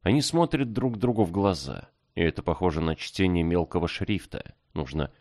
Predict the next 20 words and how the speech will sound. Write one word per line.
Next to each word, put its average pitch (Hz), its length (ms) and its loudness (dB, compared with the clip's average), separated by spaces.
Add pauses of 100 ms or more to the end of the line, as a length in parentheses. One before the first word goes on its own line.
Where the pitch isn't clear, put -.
(140)
напрягаться, 78 920 -2
хочется 90 460 -2
отвернуться, 82 840 -2 (180)
не 80 140 0
читать 82 380 -4
до 65 100 -12
конца, - 540 -12 (220)
но - 140 -14
читать - 520 -10
приходится. - 760 -14 (260)
И 92 100 -4
смысл 90 520 -2 (240)
становится 78 640 -2
понятен. - 680 -12 (200)
Каждый 120 360 4
из 110 160 0
них 117 200 4
понимает, 90 600 0
им 85 240 0
нужно 92 360 2